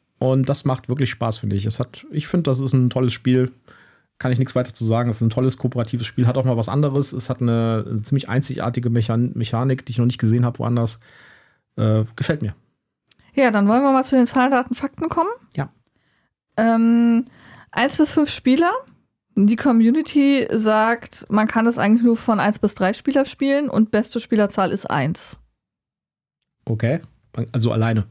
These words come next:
Speaker 2: Solo.
Speaker 1: Ja, okay. Ja,
Speaker 2: Ähm,
Speaker 1: geht.
Speaker 2: dreißig, dreißig bis fünfzig Minuten.
Speaker 1: Mhm. Das kommt
Speaker 2: Äh,
Speaker 1: hin.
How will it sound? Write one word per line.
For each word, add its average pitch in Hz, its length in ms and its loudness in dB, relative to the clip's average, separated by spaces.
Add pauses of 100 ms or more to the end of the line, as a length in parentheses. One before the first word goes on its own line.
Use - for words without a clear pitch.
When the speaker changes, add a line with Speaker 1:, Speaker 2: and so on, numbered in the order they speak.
(160)
Speaker 2:
Solo. 190 480 0 (500)
Speaker 1:
Ja, 127 180 -2 (180)
okay. 147 280 -4 (400)
Ja, 214 340 2
Speaker 2:
Ähm, 240 160 4
Speaker 1:
geht. 226 100 2
Speaker 2:
dreißig, 285 440 -2
dreißig 254 340 -2
bis 269 140 -6
fünfzig 269 400 -2
Minuten. 233 340 4 (600)
Speaker 1:
Mhm. 131 300 2 (340)
Das - 100 -12
kommt 135 140 2
Speaker 2:
Äh, 147 100 -2
Speaker 1:
hin. 233 140 -6